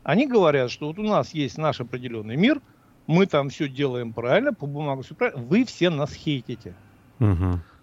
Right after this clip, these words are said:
Speaker 1: То есть любая вот критика, любая попытка сказать, что, ребята, все не совсем так, как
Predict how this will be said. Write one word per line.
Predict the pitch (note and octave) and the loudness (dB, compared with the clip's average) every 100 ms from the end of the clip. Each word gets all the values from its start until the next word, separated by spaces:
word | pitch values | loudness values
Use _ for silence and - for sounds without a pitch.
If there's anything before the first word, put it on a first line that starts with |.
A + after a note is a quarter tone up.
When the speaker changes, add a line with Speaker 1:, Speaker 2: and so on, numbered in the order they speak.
| _ _ | _ _
Speaker 1:
То | F#3+ | 0
есть | G3 - | 0 -4
любая | D3+ F3 F#3 G3+ F3+ D3+ | -2 -2 2 4 4 4
вот | C#3+ - | -2 -6
критика, | - F#3+ G#3+ D#3+ - C#3+ | -4 -2 -2 -4 -10 -8
любая | C#3+ D3+ F3+ E3+ | -6 2 4 4
попытка | C3 C#3+ C#3+ F#3+ E3+ - | 2 0 -2 -2 -6 -8
сказать, | C3+ - C#3+ D#3 D3 | -8 -2 -2 0 -2
что, | - C3 | -4 -8
ребята, | C#3 C#3+ D#3 C#3 | -4 2 2 0
все | C3 - E3+ | -12 -2 0
не | D#3 | 0
совсем | C3 D#3 D#3+ - E3 D#3 | 0 0 0 -2 -4 -4
так, | - F3+ E3+ - | 2 2 2 -2
как | B2+ | -10